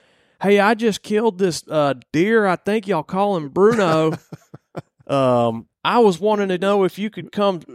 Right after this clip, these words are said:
Speaker 1: track him with me, if I can get a picture with you and, and Bruno."
Speaker 2: <laughs>
Speaker 1: And then, and then even take it a step further and be
Speaker 2: Uh.
Speaker 1: like, "Yeah, we also, uh, we had a real good, we shot two turkeys this morning too." You just,
Speaker 2: <laughs>
Speaker 1: and just see if he would buy into it,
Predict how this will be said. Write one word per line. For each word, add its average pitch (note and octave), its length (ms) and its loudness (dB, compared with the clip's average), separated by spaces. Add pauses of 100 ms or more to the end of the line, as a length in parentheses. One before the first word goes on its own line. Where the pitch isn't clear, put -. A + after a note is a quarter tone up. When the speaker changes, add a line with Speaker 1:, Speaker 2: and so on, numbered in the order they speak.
(140)
Speaker 1:
track G#3+ 340 2
him G3 120 -6
with F#3+ 160 0
me, F#3+ 120 -2
if F#3 100 -4
I G3+ 120 0
can G#3 80 -10
get G#3+ 160 0
a - 20 -8
picture G3+ 540 -2
with E3+ 200 -2
you G3+ 280 -2
and, G3 120 0 (120)
and - 200 0
Bruno." G3 560 2
Speaker 2:
<laughs> - 40 -20 (760)
Speaker 1:
And C#3 180 0
then, D#3+ 260 4
and C3+ 160 -2
then D#3 160 4
even D3 220 0
take D#3 240 0
it C#3 60 -4
a B2 60 0
step A#2+ 200 -2
further C3 200 0
and B2 140 -2
be B2+ 60 0
Speaker 2:
Uh. B2+ 60 2
Speaker 1:
like, A#2+ 240 -2
"Yeah, G3 160 0
we G3+ 180 2
also, G#3 540 0 (100)
uh, C#3 80 -4
we A3 120 -2
had A3+ 120 2
a F3 40 0
real A3 200 2
good, G3+ 260 2
we F#3+ 140 2
shot A#3+ 340 0
two A#3 200 0
turkeys G#3 500 -2
this D3 180 -2
morning D#3+ 360 0
too." G3+ 420 4
You D3 120 -4 (100)
just, - 200 -2 (320)
Speaker 2:
<laughs> - 320 -6
Speaker 1:
and C#3 140 4
just C3 240 2
see C#3 180 4
if B2+ 120 0
he C3+ 100 4
would A2 160 0
buy A2 280 2
into G#2 400 -2
it, F#2 100 -6